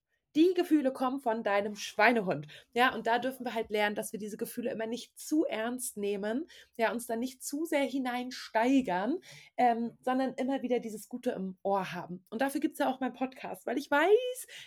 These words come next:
wir alle sprechen oft genug irgendwie kritisch mit uns. Und diesen Podcast gibt's das nicht.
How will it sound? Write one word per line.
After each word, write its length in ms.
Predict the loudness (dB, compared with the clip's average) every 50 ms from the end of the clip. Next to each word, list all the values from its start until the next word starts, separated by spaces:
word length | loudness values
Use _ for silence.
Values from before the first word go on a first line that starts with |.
| -6 -4
wir 160 | 0 2 2
alle 160 | 2 0 0
sprechen 840 | -4 -4 0 2 2 2 2 2 2 2 2 2 0 -2 -4 -2
oft 240 | -2 -2 -2 -2 -6
genug 380 | -6 -4 -2 0 0 0 0 0
irgendwie 280 | 0 -2 -2 -4 -6
kritisch 400 | -8 -2 0 0 0 0 -2 -4
mit 140 | -6 -6 -4
uns. 320 | -4 -2 -2 -2 -4 -6 -10 _ _ _ _ _ _
Und 60 | -4 -2
diesen 160 | -2 -2 -2
Podcast 400 | -4 -8 -8 -8 -10 -12 -12 -14
gibt's 220 | -20 -20 _ -10
das 180 | -10 -10 -10 -10
nicht. 320 | -12 -12 -12 -14 -18 _